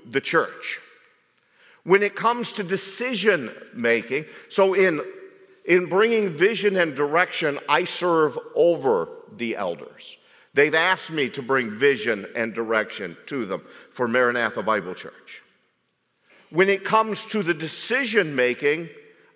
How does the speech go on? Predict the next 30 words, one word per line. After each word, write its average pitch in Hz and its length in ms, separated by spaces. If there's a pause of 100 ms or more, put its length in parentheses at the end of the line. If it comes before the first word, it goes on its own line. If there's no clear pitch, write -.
I 180 160
serve 240 400
as 202 140
one 196 300
of 160 180
the 131 200
elders. 101 680 (520)
I 180 160
have 214 280
one 196 260
of 196 120
eleven 170 580 (100)
votes 120 800 (260)
in 147 220
that 131 220
group. 120 240 (260)
My 135 240
vote 185 300
is 170 160
not 165 200 (240)
any 220 220
more 196 280
important 165 520 (220)
than 147 200
anybody 160 600
else's 135 480
vote 113 580 (140)
in 117 340 (160)
that 107 400
room. 110 220